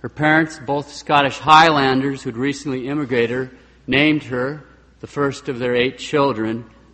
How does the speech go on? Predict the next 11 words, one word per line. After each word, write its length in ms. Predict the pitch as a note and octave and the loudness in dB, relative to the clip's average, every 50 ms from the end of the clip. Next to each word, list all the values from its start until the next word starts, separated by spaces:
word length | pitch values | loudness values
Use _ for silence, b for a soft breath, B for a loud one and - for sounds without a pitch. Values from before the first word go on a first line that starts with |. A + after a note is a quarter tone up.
| _ _ - | _ _ -6
Maria 540 | A#2+ B2 C3 C#3 D3 D3+ D#3 D3+ D3+ C#3 - | -4 -2 0 0 0 0 -2 -4 -8 -12 -8
Ellen 400 | - A#2+ B2 B2+ B2 A#2+ A#2+ A2+ | -4 -2 -2 0 -2 -2 -4 -8
McKillop. 500 | G#2+ - - C#3 C3 A2+ G2 F#2 - - - - - _ _ _ _ _ _ _ _ _ _ _ _ _ _ b b b b b b b b | -8 -6 -4 -4 -2 -2 -4 -6 -10 -16 -20 -20 -20 _ _ _ _ _ _ _ _ _ _ _ _ _ _ b b b b b b b b
Although 200 | - A#2+ D#3 F#3 | 0 2 2 2
she 160 | F3 - G3+ | 2 0 0
never 240 | F#3 F3+ F#3 F#3 F#3 | 2 2 2 2 0
attended 420 | E3 F3+ - F3+ E3+ E3 D#3 D3 | -2 -2 -2 -2 0 0 0 2
any 140 | D3 D3+ D3 | 2 2 2
real 180 | C#3 D3 D#3 C#3 | 2 0 0 -2
high-class 840 | A#2 F#2+ C3+ C#3+ C#3+ C#3+ C#3 - - D#3+ D#3+ D3+ D3 C#3+ - - | -4 0 4 4 4 4 2 -2 0 2 4 4 4 4 2 -4
school, 440 | - - - D3+ C#3+ C3 B2+ B2 | -8 -4 -2 0 2 2 0 -2